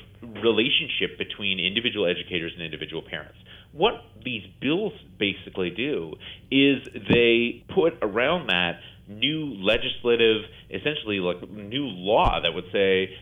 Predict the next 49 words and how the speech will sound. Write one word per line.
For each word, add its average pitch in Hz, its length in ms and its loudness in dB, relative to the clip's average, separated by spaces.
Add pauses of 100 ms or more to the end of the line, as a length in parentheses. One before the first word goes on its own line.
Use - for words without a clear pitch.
(120)
that, 101 140 2
you 107 80 -4
know, 98 140 -2
if 110 320 0
you 113 200 -2
want 110 180 0
to 110 80 -2
inspect 101 480 -4
something, 92 480 -2 (400)
uh, 92 280 2
you 120 200 2
can 113 140 -8
do 107 120 -4 (140)
so, 107 320 6
and 92 200 -2
a 95 60 -8 (100)
school 113 220 -6
must 98 340 -6 (240)
comply 110 460 -2
with 107 180 0
that 92 280 2
within 95 360 -6
two 98 120 -8
weeks. 113 320 -4 (380)
And 127 300 0
you 110 180 -2
don't 170 160 4
even 151 160 -2
have 160 260 -2
to 175 80 0
be 85 280 0
a - 80 -2
parent. 80 420 -4 (120)
So 120 200 2 (240)
you're 139 120 -4
basically, 131 720 0 (400)
um, 113 220 0
putting 170 160 -2
a 156 40 2
lot 127 120 4
of - 120 -6
pressure 160 300 -2
on 104 260 -4
schools 143 300 -4
and 98 100 -16
school 139 160 -8
districts 107 360 -10
and 90 160 -12
teachers 92 360 -8